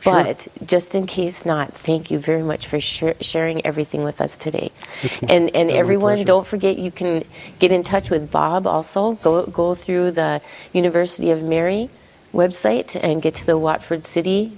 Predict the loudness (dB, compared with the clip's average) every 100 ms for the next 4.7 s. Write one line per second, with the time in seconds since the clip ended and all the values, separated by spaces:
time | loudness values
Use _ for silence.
0 | -8 -2 0 0 -4 -8 -16 -8 -4 0
1 | 0 -2 -2 -2 -2 -8 -18 -12 -2 0
2 | 0 -2 -4 -4 -4 0 0 0 -4 -16
3 | -18 -4 2 2 2 2 0 0 -4 -4
4 | -2 -2 -2 -4 -4 -4 -6